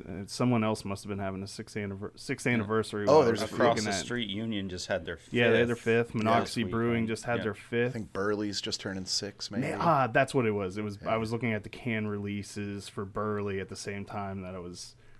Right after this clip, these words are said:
Speaker 1: reading up a little bit on you guys. So
Speaker 2: Hi,
Speaker 1: two
Speaker 2: guys.
Speaker 1: years.
Speaker 3: Hey, guys.
Speaker 1: <laughs> Um, so we know you did a little bit of radio before deciding to open a brewery. Um, what, what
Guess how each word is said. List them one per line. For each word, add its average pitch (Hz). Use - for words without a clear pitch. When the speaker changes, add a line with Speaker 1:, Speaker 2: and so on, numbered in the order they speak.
Speaker 1:
reading 101
up 98
a 98
little 95
bit 90
on 90
you 90
guys. 87
So -
Speaker 2:
Hi, 95
Speaker 1:
two -
Speaker 2:
guys. 220
Speaker 1:
years. -
Speaker 3:
Hey, 80
guys. 76
Speaker 1:
<laughs> 165
Um, 110
so 117
we 120
know 127
you 123
did 143
a 127
little 131
bit 175
of 196
radio 101
before 101
deciding 104
to 101
open 98
a 95
brewery. 98
Um, 92
what, 110
what 120